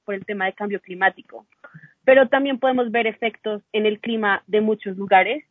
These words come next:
y es algo que yo creo que todo el mundo ha visto, es que no hay una sola región de este planeta que no lo haya evidenciado. Y es, eh, por ejemplo, hace poco en Texas, en Estados Unidos, pues hubo una tormenta de nieve gravísima.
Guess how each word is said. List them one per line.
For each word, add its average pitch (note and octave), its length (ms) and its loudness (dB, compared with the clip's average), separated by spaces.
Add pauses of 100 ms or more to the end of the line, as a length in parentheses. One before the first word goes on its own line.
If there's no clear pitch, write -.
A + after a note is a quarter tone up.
y A#3 120 0
es G#3+ 120 0
algo G#3+ 220 4
que G#3 160 0
yo G#3+ 100 -4
creo G#3 200 -6
que G3+ 120 -4
todo A3 160 4
el G#3 80 4
mundo G#3 240 0
ha F#3 40 0
visto, F#3+ 200 -8
es G#3 160 -4
que G3 220 0
no G#3 100 -2
hay G3+ 220 0
una G3 280 -4
sola F#3+ 200 0
región F#3+ 520 -2
de G#3 100 0
este F#3+ 200 -2
planeta F#3+ 400 2
que G3 160 -8
no F#3+ 120 0
lo F#3+ 120 4
haya F3+ 220 6
evidenciado. F#3 680 0 (640)
Y A#3 160 6
es, A3+ 340 4 (240)
eh, G#3 320 0 (180)
por A#3+ 120 0
ejemplo, B3 380 2
hace G#3+ 200 2
poco C4+ 460 -2 (100)
en G#3+ 160 -2
Texas, G#3+ 540 -4
en G#3 140 -6
Estados G3+ 400 0
Unidos, A3+ 400 0 (480)
pues A#3 320 -2
hubo A3+ 160 0
una A3 180 2
tormenta G#3 400 -2
de G3 60 2
nieve G3+ 420 0 (140)
gravísima. G3+ 720 0